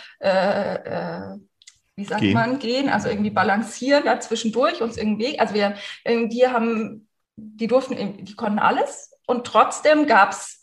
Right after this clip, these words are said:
Speaker 1: Riesentheater, nur weil mal die Zähne geputzt werden sollten oder, äh, es Zeit war, ins Bett zu gehen oder grundlos.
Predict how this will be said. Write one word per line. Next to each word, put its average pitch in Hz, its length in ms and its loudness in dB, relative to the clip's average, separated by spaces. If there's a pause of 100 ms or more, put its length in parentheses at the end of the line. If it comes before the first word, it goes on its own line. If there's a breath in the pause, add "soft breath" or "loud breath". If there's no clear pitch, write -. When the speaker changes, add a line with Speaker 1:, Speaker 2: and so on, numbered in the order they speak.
Speaker 1:
Riesentheater, 233 1080 4
nur 220 240 0
weil 190 160 6
mal 196 360 2
die 208 140 -6
Zähne 269 240 -2
geputzt - 360 -2
werden 190 240 -4
sollten 240 500 0
oder, 220 520 2 (340 loud breath)
äh, 196 220 6
es 202 140 -2
Zeit 202 320 0
war, 190 120 2
ins 185 200 -8
Bett 226 220 -2
zu 277 180 -8
gehen 277 400 0
oder 247 640 2 (1000)
grundlos. - 1000 -2